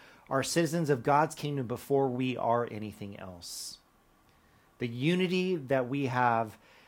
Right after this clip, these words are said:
as followers of Jesus is far deeper than any earthly alliance we could have. And so the approach that we've taken to the series is to trace the theme of the kingdom of God broadly throughout Scripture.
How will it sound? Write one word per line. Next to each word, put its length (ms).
as 340
followers 520
of 100
Jesus 440
is 200
far 340
deeper 400
than 380
any 320
earthly 360
alliance 600
we 120
could 160
have. 380
And 120
so 100
the 100
approach 320
that 100
we've 160
taken 400
to 140
the 100
series 580
is 240
to 160
trace 380
the 100
theme 280
of 80
the 80
kingdom 260
of 100
God 300
broadly 480
throughout 580
Scripture. 560